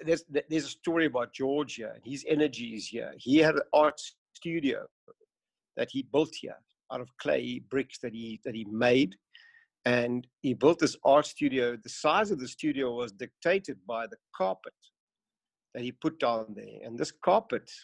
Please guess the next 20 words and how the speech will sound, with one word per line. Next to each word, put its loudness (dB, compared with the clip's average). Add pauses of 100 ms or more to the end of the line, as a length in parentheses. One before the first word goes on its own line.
(340)
a -8
friend 6
of 4
his, -8
a, -6
a -10
noble 8 (640)
friend 4
living 0
in -12
Cape 2
Town, -8 (920)
bought 4
a -6
grand 0
piano -2
in -8
Hamburg -6
and -14
sent -4